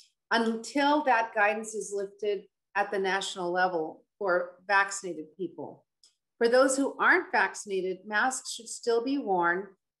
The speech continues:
around people who don't live in your household. If you don't know somebody and they're walking around without a mask, you don't really know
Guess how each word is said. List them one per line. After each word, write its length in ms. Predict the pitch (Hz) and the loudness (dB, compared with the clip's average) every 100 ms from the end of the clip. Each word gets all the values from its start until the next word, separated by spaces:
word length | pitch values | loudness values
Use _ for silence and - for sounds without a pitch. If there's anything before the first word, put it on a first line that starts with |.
| _ _ | _ _
around 380 | 196 208 196 - | 0 2 2 -2
people 320 | 240 226 220 | -12 -10 -6
who 140 | 220 214 | -6 -2
don't 240 | 196 - | -4 -2
live 140 | 202 | -4
in 80 | 196 | -4
your 140 | 185 180 | -4 -4
household. 520 | 180 180 - 147 170 | -4 -4 -4 -8 -8
If 60 | 220 | -6
you 100 | 226 | 0
don't 260 | 285 277 | 0 2
know 280 | 240 254 285 | 2 2 2
somebody 440 | 269 202 190 185 | -2 -4 -2 -4
and 100 | 185 | -4
they're 100 | 185 180 | -6 -4
walking 320 | 208 214 226 | -4 -4 -4
around 180 | 214 196 | -4 -4
without 240 | 190 180 | -2 -2
a 40 | 175 | 0
mask, 360 | 196 190 190 202 | 0 -2 -2 -2
you 60 | |
don't 200 | 226 - | -2 0
really 260 | 220 214 202 | -2 -2 0
know 460 | 214 202 170 180 | 0 2 0 -4